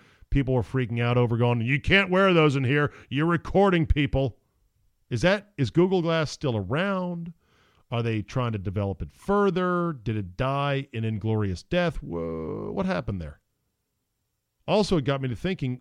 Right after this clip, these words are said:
why don't we at this point have glasses that look like normal glasses that you can't distinguish, that have a tiny, I mean, tiny pinhole camera in them and a tiny pinhole mic that can record conversations you have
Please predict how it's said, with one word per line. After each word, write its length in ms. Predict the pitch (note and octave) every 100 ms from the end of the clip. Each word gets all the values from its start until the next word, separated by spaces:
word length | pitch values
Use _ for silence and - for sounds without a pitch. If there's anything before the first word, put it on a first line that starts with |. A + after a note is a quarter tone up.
| -
why 220 | A#2 D#3+
don't 120 | G#3
we 140 | F#3+
at 140 | D3 A#2+
this 160 | D#3
point 260 | - C#3 A#2
have 180 | A2 F#2+
glasses 600 | A2 A2+ B2+ - C#2 C#2+
that 160 | G#2
look 180 | A#2 B2
like 160 | A#2+ G2+
normal 440 | A2+ C3+ F3 F#3
glasses 580 | B2+ G2+ D2+ - F#2+ - _ _ _ _ _ _ _ _ _ _ _ _ _ -
that 220 | C3+ C#3+
you 100 | E3
can't 380 | - E3+ E3+ -
distinguish, 440 | C#3 - E3+ C3+
that 120 | C#3+ B2+
have 80 |
a 60 | A2
tiny, 640 | - - F3+ G#3+ C3 - _ _ -
I 40 |
mean, 180 | C#3 B2+
tiny 400 | - - G3+ G3
pinhole 440 | C3+ - D#3 C3+ B2+
camera 420 | - C3 A#2 G2
in 80 | F2+
them 260 | D2 D#2 -
and 100 | B2+
a 80 | A#2+ _
tiny 380 | - E3 G3 F#3+
pinhole 420 | - D3 B2 A#2
mic 400 | G#2 G2 D2+ - - _ -
that 180 | C#3+ C3+
can 160 | C#3+ C3+
record 680 | B2+ - - F3 C#3+ C3 - _ _ _
conversations 920 | - D3 E3+ F#3+ - G3 F#3 C#3+ G2+
you 120 | G#2+
have 420 | F2 E2+ D#2 F#2